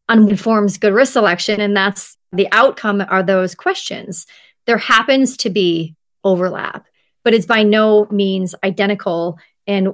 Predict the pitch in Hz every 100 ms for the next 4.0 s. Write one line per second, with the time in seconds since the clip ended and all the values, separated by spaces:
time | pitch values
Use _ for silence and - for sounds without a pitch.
0 | - 196 202 196 190 - 202 202 196 175
1 | 175 190 170 - 190 208 196 180 175 202
2 | 190 185 185 - 190 170 175 185 170 165
3 | 196 - 170 - - 185 - 190 180 165